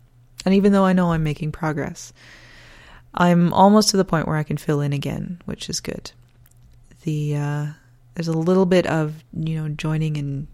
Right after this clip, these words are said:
and, you know, making, making something to actually fill in, um, up at the top with the second soldier. And then after that, I should be able to finish off the horses, which would be good.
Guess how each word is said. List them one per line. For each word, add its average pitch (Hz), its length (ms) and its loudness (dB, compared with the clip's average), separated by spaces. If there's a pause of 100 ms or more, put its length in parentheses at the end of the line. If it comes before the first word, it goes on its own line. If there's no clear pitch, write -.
(100)
and, 175 540 -10
you 156 120 -4
know, 147 60 -8
making, 143 580 -6 (340)
making 147 300 -4
something 147 240 -4
to 147 60 -4
actually 151 360 -6
fill 147 260 -4
in, 139 240 -4 (640)
um, 143 300 -4
up - 140 -6
at - 60 -12
the 160 60 -2
top 143 240 -4
with - 120 -6
the 147 60 -6
second 147 340 -6
soldier. 147 600 -4 (760)
And 165 120 -2
then 147 120 0
after 143 240 -4
that, 147 180 -2
I 147 40 -4
should - 180 -6
be 151 120 -4
able 143 180 -4
to 151 320 -6 (280)
finish - 500 0
off 175 200 2
the 156 80 -4
horses, 175 640 -4 (540)
which 156 180 -10
would - 100 -12
be - 100 -8
good. - 300 -8